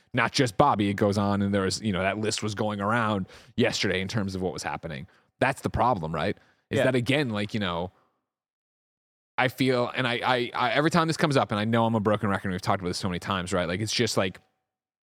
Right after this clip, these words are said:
Speaker 1: you've lost the value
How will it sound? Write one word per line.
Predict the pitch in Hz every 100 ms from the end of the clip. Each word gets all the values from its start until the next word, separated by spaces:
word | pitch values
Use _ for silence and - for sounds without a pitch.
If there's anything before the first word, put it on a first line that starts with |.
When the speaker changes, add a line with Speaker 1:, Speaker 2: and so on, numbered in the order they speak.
| _ _ _ _ _
Speaker 1:
you've | 127 135 113
lost | 131 143 147 - - - _ _ _ _ _ _ _ _ _ -
the | 127 120 113 107 104 101 95 - _ _ _ _ _ -
value | 95 110 123 127 110 104 104 101 104